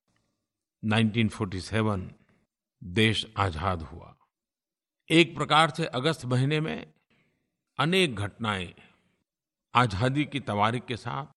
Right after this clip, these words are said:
विशेष रूप से जुड़ी हुई हैं। इस वर्ष हम भारत छोड़ो,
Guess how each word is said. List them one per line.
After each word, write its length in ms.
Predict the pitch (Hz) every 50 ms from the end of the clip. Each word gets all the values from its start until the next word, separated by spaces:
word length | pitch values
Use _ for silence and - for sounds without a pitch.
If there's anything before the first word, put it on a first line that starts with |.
| _ _ _ _ _ _ -
विशेष 460 | 117 101 117 107 101 139 139 131 - -
रूप 120 | 120 -
से 140 | - 131 107
जुड़ी 300 | 90 85 98 98 104 101
हुई 260 | 85 80 113 92 98
हैं। 360 | 98 - - - - - - _ _ _ _ _ _ _ _ _ _ _ _ _ - 120
इस 220 | 123 - - -
वर्ष 260 | 110 117 113 104 92
हम 460 | 92 113 123 147 196 226 - - - - _ _ _ _ _ _ _ _ _ _ _ _ _ _ -
भारत 520 | 92 80 - - 120 135 147 165 160 - -
छोड़ो, 540 | - - 123 135 143 127 101 85 85 -